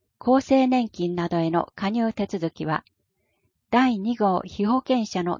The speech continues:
勤務先を経由して行ってください。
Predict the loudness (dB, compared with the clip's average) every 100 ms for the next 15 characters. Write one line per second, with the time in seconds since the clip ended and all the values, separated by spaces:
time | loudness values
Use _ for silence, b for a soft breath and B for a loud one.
0 | -4 -2 -2 -2 -4 -4 0 0 0 -2
1 | 0 0 -2 -6 -4 -4 -4 -6 -4 -6
2 | -8 -10 -10 -6 -8 -8 -10 -10